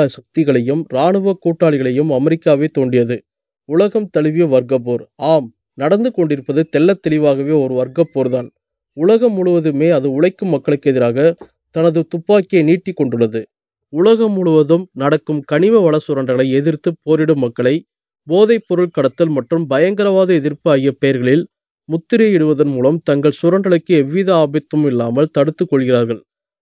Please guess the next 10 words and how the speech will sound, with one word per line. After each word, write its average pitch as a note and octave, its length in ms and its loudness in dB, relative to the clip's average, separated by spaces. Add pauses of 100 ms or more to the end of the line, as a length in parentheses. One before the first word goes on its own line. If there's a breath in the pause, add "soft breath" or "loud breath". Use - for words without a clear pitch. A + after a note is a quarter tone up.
(120)
மன்னர்கள் G#3 540 -2
தங்கள் D#3+ 320 0
விருப்பப்படி E3+ 600 0
எதையும் F3 360 2
செய்து F3 300 2
கொள்வதற்கான C3+ 600 0
புனித F3+ 380 0
உரிமையை C3 440 0 (540)
கடவுள் A3 360 2
வழங்கியிருப்பதாக D#3+ 920 2